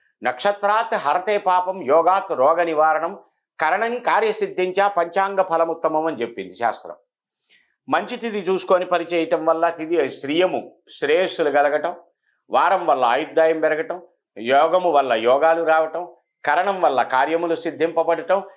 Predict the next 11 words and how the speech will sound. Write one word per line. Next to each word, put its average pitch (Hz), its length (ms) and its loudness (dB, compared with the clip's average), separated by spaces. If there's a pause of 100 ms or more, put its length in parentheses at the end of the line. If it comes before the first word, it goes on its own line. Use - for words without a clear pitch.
(160)
ఇలా 160 580 0 (340)
ఏ 170 160 2
రోజుకు 208 340 2
ఆ 190 80 4
రోజు 190 240 -2
తీసుకుని 175 440 -4
వెళ్తూ 156 300 0
ఉంటే 131 600 0 (600)
జాతకంలో 165 580 0
చెడు 123 240 -6
జరుగుతున్నా 139 880 -4